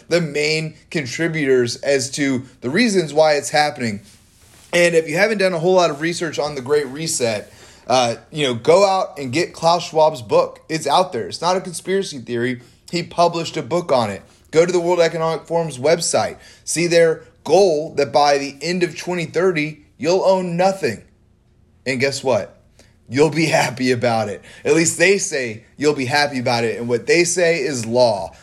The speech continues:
So, you know, that's the world that we live in. That's who we're fighting against here every day.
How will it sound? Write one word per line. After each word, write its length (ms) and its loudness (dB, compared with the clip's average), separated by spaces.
So, 500 2
you 100 -4
know, 300 4
that's 280 2
the 80 -4
world 260 4
that 80 2
we 100 -6
live 200 4
in. 100 -4
That's 240 -2
who 120 -6
we're 160 2
fighting 480 -2
against 440 -6
here 340 -6
every 360 2
day. 460 2